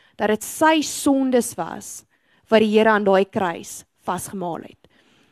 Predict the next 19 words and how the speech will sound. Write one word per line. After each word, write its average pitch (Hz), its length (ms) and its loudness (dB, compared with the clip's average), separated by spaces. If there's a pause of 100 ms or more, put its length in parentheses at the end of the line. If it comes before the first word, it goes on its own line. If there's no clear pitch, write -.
(800)
So, 240 480 2
dit 240 180 0
is 294 140 2
eintlik 285 340 2
so 302 160 -2
mooi, 226 640 0 (400)
so - 160 0
mooi 254 300 4
uiteensetting 247 840 0
van, 202 380 -2 (720)
van 233 240 0
wie 220 420 4
Jesus 220 360 0
is, - 320 -8
dat 208 160 0
hy 208 160 4
gekom 240 400 0
het, 180 180 -6
hy 202 140 -2